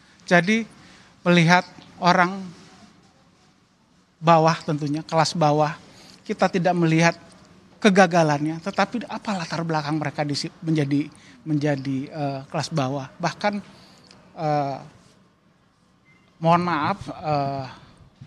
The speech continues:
dunia prostitusi pun juga kita tidak boleh menyalahkan pekerjaan itu, karena ada latar belakang-latar belakang yang meng-, yang meliputi pekerjaan itu sendiri. Jadi, jadi, eh,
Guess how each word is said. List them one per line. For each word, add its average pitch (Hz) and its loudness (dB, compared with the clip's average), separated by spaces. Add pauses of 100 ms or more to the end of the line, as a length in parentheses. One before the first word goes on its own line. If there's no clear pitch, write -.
(460)
dunia 190 6
prostitusi 202 -2
pun 226 2
juga 180 -2
kita 190 -6
tidak 202 2
boleh 180 4
menyalahkan 175 -2 (320)
pekerjaan 165 -2
itu, - -12
karena 240 -4
ada 240 0
latar 254 -2
belakang-latar 240 -4
belakang 208 -8 (480)
yang 185 0 (560)
meng-, 101 -6 (800)
yang 190 2
meliputi 190 2
pekerjaan 165 0
itu 170 -6
sendiri. 139 -4
Jadi, - -20 (380)
jadi, 175 2 (100)
eh, 170 2